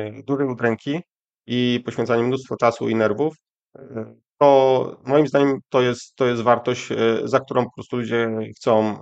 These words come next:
chcą płacić. Zresztą, e, naszymi klientami bardzo często są osoby, które, e, kupują drugie mieszkanie albo trzecie i poprzednie remontowały same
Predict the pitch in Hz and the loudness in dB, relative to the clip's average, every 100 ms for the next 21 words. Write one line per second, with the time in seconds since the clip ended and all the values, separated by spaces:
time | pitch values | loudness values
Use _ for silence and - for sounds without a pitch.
0 | - 120 110 - - - 139 170 147 _ | -8 -8 -8 -12 -14 -10 -6 -4 -6 _
1 | _ _ _ 117 127 123 127 123 113 165 | _ _ _ 0 2 4 2 -2 -6 -8
2 | - 202 208 208 214 175 139 127 120 127 | -8 -6 -2 -2 -4 0 0 0 -4 -4
3 | 127 120 120 117 117 107 - 120 113 110 | -4 -4 -2 0 0 -2 -4 -4 0 -2
4 | 113 113 - 107 - 131 135 120 113 107 | -4 -14 -18 -14 -12 -6 0 0 0 -6
5 | _ - 131 120 117 - 123 117 110 110 | _ -6 -4 0 -2 0 0 0 -2 -6
6 | 120 - 127 127 127 - 127 127 123 120 | -10 -2 -2 -2 -10 -8 -2 0 2 0
7 | 113 113 117 107 104 - _ - - 117 | 0 2 2 2 -2 -12 _ -18 -2 2
8 | 110 | 2